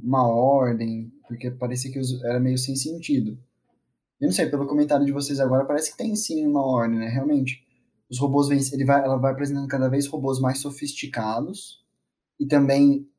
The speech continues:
ela tá envelhecendo, ela tá evoluindo na carreira, de certa forma, nas histórias. Então você sai de uma história que ela era criança, o robô nem falava, criança, adolescência, ela jovem. Aí pro, as próximas histórias, os robôs,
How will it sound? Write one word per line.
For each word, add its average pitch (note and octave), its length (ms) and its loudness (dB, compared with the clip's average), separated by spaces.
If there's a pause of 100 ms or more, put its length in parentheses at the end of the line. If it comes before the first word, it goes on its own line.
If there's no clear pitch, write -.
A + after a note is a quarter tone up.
ela D3+ 240 0
tá D#3 100 -2
envelhecendo, C#3 840 0
ela B2+ 140 0
tá B2+ 120 -2
evoluindo B2+ 500 0
na D#3+ 120 -4
carreira, B2+ 400 -6
de - 80 -10
certa B2+ 220 -8
forma, C#3 500 -6 (320)
nas A#2+ 140 -2
histórias. A#2+ 720 -2 (600)
Então C3 260 2
você C3 200 0
sai C3 240 0
de C3 60 2
uma C3+ 140 0
história C3 360 0
que C3 100 -6
ela B2 420 0
era B2+ 220 0
criança, C#3+ 540 -2
o C#3+ 40 -6
robô C#3 240 0
nem C#3+ 140 2
falava, A2 680 -4 (200)
criança, B2+ 260 0
adolescência, B2+ 560 0
ela A2 120 -4
jovem. A2 480 -2 (520)
Aí C3 160 2
pro, C3+ 420 -2
as C3 160 2
próximas C#3 400 0
histórias, C#3 300 0
os C3+ 60 -4
robôs, C#3 520 -2